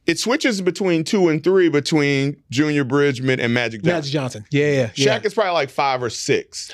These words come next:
Speaker 2: It
Speaker 1: but it's kind of like those
Speaker 2: Shaq is
Speaker 1: two
Speaker 2: more
Speaker 1: kinda go back.
Speaker 2: marketing to me, though.
Speaker 1: But he has, yes, but as far as net worth.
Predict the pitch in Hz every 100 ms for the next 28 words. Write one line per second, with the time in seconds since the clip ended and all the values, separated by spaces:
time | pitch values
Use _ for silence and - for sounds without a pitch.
0 | - - 185 156 143 135 - 151 143 131
1 | 135 131 107 147 285 349 294 254 240 196
2 | 202 214 196 165 147 135 147 131 110 90
3 | _ _ _ _ 151 214 233 220 190 180
4 | 160 185 208 135 - 143 185 170 - 202
5 | 160 160 160 120 127 95